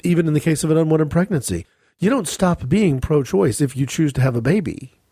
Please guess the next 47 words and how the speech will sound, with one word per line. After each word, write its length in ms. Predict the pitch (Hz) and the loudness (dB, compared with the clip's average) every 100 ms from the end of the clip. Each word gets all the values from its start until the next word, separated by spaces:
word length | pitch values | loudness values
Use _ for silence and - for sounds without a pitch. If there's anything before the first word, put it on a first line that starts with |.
| _ _ _ | _ _ _
and 100 | 139 | -2
take 160 | 135 135 | 0 0
care 240 | - 208 | 0 0
of 120 | 156 80 | 0 -4
it. 100 | - - - - | -14 -20 -20 -10
You 120 | - 226 | 0 2
don't 120 | 240 | 4
even 160 | 165 | 2
stop 300 | 147 165 151 | 2 0 2
being 180 | 139 147 | 2 0
pro-choice 500 | 143 147 135 143 151 | 0 -2 2 -2 0
if 120 | 143 | 0
you 60 | 147 | -2
choose 200 | - 165 | 0 0
to 80 | 151 | 2
have 100 | 156 | 2
an 80 | 160 | 2
unwanted 640 | 165 165 160 190 196 151 | 2 2 2 2 -2 -2
pregnancy 520 | - 151 127 113 143 | -2 0 0 0 2
all 140 | 143 | 2
the 80 | 151 | 2
way 120 | 151 147 | 2 0
to 80 | |
term 480 | 143 190 240 120 - - _ - _ _ - | -2 -4 -4 -6 -10 -20 _ -20 _ _ -4
and 240 | 123 120 | 0 0
give 240 | 117 117 107 | 0 -2 -2
the 80 | 120 | -2
child 320 | 127 104 101 | 2 2 0
up 100 | 101 | -2
for 140 | 135 | 0
adoption 400 | 135 156 170 117 | 0 0 0 -2
or 140 | 98 117 | 0 0
take 240 | - 147 | 0 0
care 260 | - 196 127 | 0 0 0
of 120 | 82 | -4
it. 200 | - - - - - _ | -10 -14 -20 -20 -20 _
Those 180 | 160 160 | 0 2
are 100 | 165 | 0
valid 480 | 127 113 104 117 139 | 2 0 0 -2 -2
pro-choice 500 | - 95 - 104 101 | -2 -2 -2 -6 -4
decisions 400 | 147 202 151 139 | -2 0 0 0
because 220 | 139 151 | 0 0
a 80 | 151 | 0
choice 480 | - - 151 143 - | -4 0 0 0 -4
is 240 | 120 113 104 | -4 -4 -4
being 440 | 101 87 78 87 | -4 -4 -4 -6
made. 460 | 90 78 - - | -6 -6 -8 -14